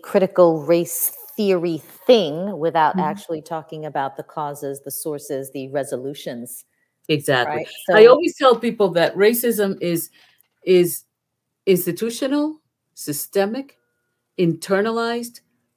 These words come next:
Speaker 2: personal, and interpersonal.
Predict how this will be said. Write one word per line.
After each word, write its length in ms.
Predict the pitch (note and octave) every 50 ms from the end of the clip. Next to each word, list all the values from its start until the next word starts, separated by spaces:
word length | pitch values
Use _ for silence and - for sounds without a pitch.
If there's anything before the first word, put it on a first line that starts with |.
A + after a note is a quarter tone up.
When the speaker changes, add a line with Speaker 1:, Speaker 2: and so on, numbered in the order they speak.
| _ _ _ -
Speaker 2:
personal, 720 | - - C4 D4 D4+ - - F#3+ D#3+ C#3+ B2+ C3+ C#3+ D3 _ _ _ _ _ -
and 320 | D#3+ F3 F#3 G3+ A3 A3+ A3+ - -
interpersonal. 840 | G3 F3 F3 - E3 - - E3 D3 D3 C#3+ - B2 F2 - -